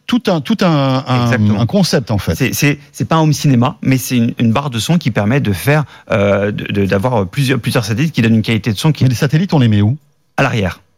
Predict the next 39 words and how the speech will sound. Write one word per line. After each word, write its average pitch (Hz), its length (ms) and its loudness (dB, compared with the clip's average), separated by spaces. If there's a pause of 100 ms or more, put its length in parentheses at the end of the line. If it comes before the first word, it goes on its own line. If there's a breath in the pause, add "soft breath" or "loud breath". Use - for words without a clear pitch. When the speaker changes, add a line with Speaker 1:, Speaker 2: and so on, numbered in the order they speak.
(140)
Speaker 1:
D'accord. 151 340 0
Ah 139 60 -2
Speaker 2:
À - 40 2
Speaker 1:
oui, 120 140 0
donc - 0 - (120)
Speaker 2:
l'arrière. 151 100 0
Speaker 1:
on 143 100 2
a 156 100 2
quand 143 160 -2
même 214 260 2
du, 170 380 4
euh, 127 80 0
pas 131 140 -2
du 139 120 -4
cinq 156 240 0
points, 196 400 2
mais 120 220 2 (840 loud breath)
Speaker 2:
En 117 100 0
Speaker 1:
on, 123 60 2
Speaker 2:
fait, 160 120 -2
Speaker 1:
on 127 160 2
a, 143 100 -2
on 135 160 2
a 185 60 2
un 190 100 2
peu 196 160 0
de, 139 280 0
un 120 120 0
peu 160 160 0
de 139 100 0
home 131 240 2
cinéma 165 360 2
quand - 120 -4
Speaker 2:
Samsung 98 240 0
Speaker 1:
même. 170 80 2
Speaker 2:
l'annonce 143 260 0
comme 127 140 2
du 120 100 2
neuf, 120 360 -2